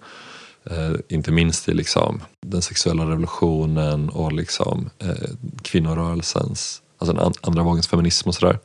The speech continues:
Men i synnerhet får vi ju verkligen se psykiatriska institutionerna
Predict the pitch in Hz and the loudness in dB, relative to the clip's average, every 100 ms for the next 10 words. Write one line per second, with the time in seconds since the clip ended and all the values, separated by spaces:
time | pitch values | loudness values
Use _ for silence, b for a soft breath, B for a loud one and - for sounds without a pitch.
0 | _ B B B B - 87 82 76 71 | _ B B B B 4 6 8 6 2
1 | - 80 78 76 76 - - 78 73 73 | 0 2 0 0 -2 -6 -4 -4 -2 -2
2 | 78 - 78 - 80 - - b _ - | -4 -4 -4 0 0 0 -6 b _ -6
3 | - 87 82 85 - 80 - - 101 90 | 0 2 4 2 -2 -4 -4 2 4 6
4 | 82 - | 2 -2